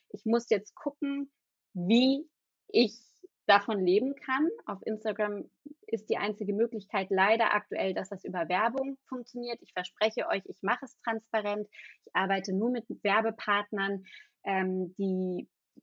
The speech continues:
mit denen ich mich identifizieren kann, hinter denen ich stehen kann.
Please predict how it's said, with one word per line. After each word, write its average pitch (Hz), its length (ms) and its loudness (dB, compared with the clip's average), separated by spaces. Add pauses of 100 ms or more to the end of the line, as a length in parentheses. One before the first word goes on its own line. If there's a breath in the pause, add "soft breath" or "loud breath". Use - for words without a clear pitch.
(500)
mit 202 220 -2
denen 220 180 6
ich 208 140 -2
mich 202 160 -2
identifizieren 202 800 -2
kann, 220 220 -4
hinter 196 260 -4
denen 185 220 0
ich - 140 -4
stehen 247 460 -2
kann. 226 280 -2